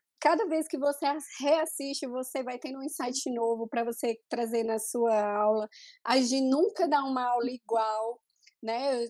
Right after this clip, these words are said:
A gente tá vendo que ela depois vai analisar a aula com vocês. É sempre diferente, sempre uma forma diferente de se apresentar. Eu usei muito isso na minha aula, como se apresentar, porque eu tenho,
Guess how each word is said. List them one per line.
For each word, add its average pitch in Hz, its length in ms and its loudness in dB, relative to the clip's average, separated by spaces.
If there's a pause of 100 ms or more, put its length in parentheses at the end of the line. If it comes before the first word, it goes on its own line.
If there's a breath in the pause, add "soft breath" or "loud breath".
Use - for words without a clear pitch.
A 233 60 -12
gente 226 320 -10
tá 233 180 -4
vendo 226 420 -8
que 233 280 -2
ela 220 280 4
depois 214 360 0
vai 226 100 4
analisar 220 500 2
a 202 120 2
aula 214 200 0
com 226 140 -8
vocês. 220 520 -2 (400)
É 233 80 0
sempre 269 460 2
diferente, 240 680 2
sempre 254 300 -2
uma 262 200 0
forma 240 240 2
diferente 226 680 -2
de 220 100 -6
se 220 120 -2
apresentar. 214 840 0 (680)
Eu 247 100 6
usei 254 380 4
muito 254 340 -2
isso 240 240 -4
na 226 120 -4
minha 220 200 -6
aula, 208 340 -4
como 226 200 -6
se - 120 -6
apresentar, 208 680 -4
porque - 160 -8
eu 214 80 -2
tenho, 220 300 -2